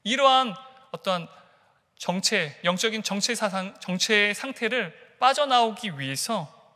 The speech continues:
간절히 하나님을 찾고 하나님께 나와 하나님을 부르짖습니다.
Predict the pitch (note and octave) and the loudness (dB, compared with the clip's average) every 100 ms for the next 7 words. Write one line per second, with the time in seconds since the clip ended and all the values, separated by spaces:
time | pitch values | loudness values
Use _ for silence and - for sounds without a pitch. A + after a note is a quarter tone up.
0 | _ _ _ _ _ _ _ - - F3+ | _ _ _ _ _ _ _ -12 -4 -4
1 | F#3 G3 G3 F#3 A3+ A3 G3 G3+ - F3 | -2 -4 -4 -4 -4 -4 -6 -10 -10 -14
2 | G#3 C4 _ _ _ - A#3+ A#3 F3+ D3+ | -14 -16 _ _ _ -8 -6 -4 -2 -2
3 | D3+ D#3+ G#3 - - - B3 A#3+ - G#3+ | -4 -8 -10 -20 -14 -8 -6 -8 -10 -10
4 | A#3+ G#3+ - D3 - D3 | -8 -10 -14 -16 -18 -20